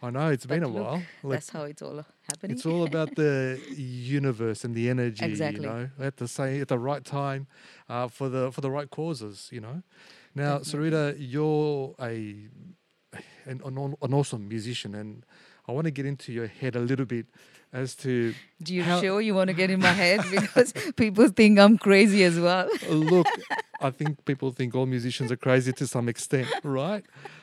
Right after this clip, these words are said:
Speaker 1: Um, but crazy is good. Crazy is good. Crazy sometimes is happy, right?
Speaker 2: Well, you have to be crazy. That's why we're a musician, no?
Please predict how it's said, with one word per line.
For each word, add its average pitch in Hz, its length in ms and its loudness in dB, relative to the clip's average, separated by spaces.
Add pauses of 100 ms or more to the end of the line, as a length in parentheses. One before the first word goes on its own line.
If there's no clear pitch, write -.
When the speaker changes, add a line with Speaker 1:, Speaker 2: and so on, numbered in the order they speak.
(120)
Speaker 1:
Um, 139 600 0
but 165 200 0
crazy 233 300 4
is 196 120 -2
good. 170 200 0 (260)
Crazy 214 300 2
is 180 140 -2
good. 156 240 -4
Crazy 226 240 0
sometimes 190 340 0
is 160 120 -2
happy, 127 360 -10 (420)
right? 190 120 -8
Speaker 2:
Well, 381 180 -6 (220)
you 214 160 -4
have 233 160 -4
to 233 60 -10
be 175 100 -6
crazy. 175 420 -2
That's 170 220 -4
why 185 140 0
we're 175 180 -6
a - 20 -6
musician, 165 480 -10
no? 175 140 -12